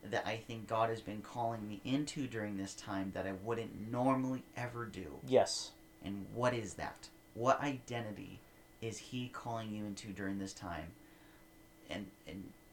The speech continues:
Speaker 1: I'm gonna tell you, that's a hard question to ask.
Speaker 2: Oh, yeah, most definitely. Yeah. But that's definitely something to meditate on.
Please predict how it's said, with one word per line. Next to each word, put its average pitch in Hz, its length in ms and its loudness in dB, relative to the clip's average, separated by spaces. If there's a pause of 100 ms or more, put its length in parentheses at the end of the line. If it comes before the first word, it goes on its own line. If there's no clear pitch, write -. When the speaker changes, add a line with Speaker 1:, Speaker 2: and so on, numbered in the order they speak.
(160)
Speaker 1:
I'm 120 100 -2
gonna 113 120 0
tell 110 140 2
you, 107 80 2
that's 107 140 4
a 101 80 2
hard 110 260 0
question 101 480 0 (440)
to 87 100 -2
ask. - 380 -6
Speaker 2:
Oh, 135 140 12
yeah, 101 160 8
most 98 240 -2
definitely. - 340 -4 (180)
Yeah. 110 180 4 (420)
But 139 280 12
that's 147 220 12
definitely 147 200 10
something 143 260 6
to 135 60 4
meditate 131 400 12
on. 123 240 6